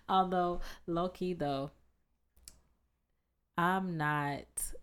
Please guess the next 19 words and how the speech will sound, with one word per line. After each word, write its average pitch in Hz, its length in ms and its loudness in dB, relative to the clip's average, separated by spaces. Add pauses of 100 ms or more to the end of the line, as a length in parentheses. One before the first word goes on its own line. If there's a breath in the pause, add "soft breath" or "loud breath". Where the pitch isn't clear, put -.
(120)
gonna 147 260 -4
do 143 220 -4
the 135 100 -6
yard. 135 480 -6 (420)
Now, 165 180 0
that's 175 300 0
one 156 180 -4
thing 147 220 -6
I'm 135 140 -6
not 135 220 -6
gonna 139 180 -8
do. 131 240 -10 (1700)
Although 196 280 4
I 180 140 2
did 190 240 0
put - 160 -4
the 156 60 -4
mulch 143 340 -6
down. 120 340 -12